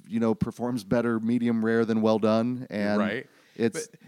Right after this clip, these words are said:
Speaker 2: then he, but then if he didn't pass away on stage, we'd follow him around. But then we transition and like, "Ah, I don't like his newer stuff. It's more like pop." You sold out, beef, right? Or he goes into, he goes from, like, glam rock to, like, adult contemporary. It just doesn't work with his style.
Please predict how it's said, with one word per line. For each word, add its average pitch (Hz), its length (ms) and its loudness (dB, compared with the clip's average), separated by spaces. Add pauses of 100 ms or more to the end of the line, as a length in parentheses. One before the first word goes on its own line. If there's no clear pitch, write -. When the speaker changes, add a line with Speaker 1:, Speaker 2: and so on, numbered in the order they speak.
Speaker 2:
then 147 240 2
he, 151 300 -2
but 127 240 -2
then 139 160 0
if 127 160 -4
he 127 100 -4
didn't 123 260 -4
pass 113 300 -2
away 110 140 -6
on 110 160 -4
stage, 104 280 -6
we'd 95 180 -8
follow 101 260 -2
him 104 100 -4
around. 101 400 -2
But 95 120 -10
then 107 200 -2 (300)
we 107 80 0
transition 107 840 -4 (280)
and 110 120 -8
like, 110 220 -6
"Ah, 143 360 6
I - 20 8
don't 139 160 4
like 120 320 0
his 104 240 -2
newer 101 320 0
stuff. 101 420 -4
It's - 180 -10
more 107 280 0
like 98 200 -4
pop." 98 380 -2
You 139 80 2
sold 165 240 10
out, 139 320 8
beef, 139 320 6 (360)
right? 120 220 2
Or 131 120 2
he 127 200 -4
goes 127 260 0
into, 139 300 0 (240)
he 156 120 0
goes 151 280 8
from, 147 140 -2
like, 127 140 -4
glam 117 320 -2
rock 120 200 -2
to, 117 100 -8
like, 104 140 -6
adult 104 340 -6
contemporary. 104 720 -4
It - 20 -6
just 101 200 -8
doesn't 110 260 0
work 98 260 -6
with 104 120 -10
his 95 160 -10
style. 90 460 -10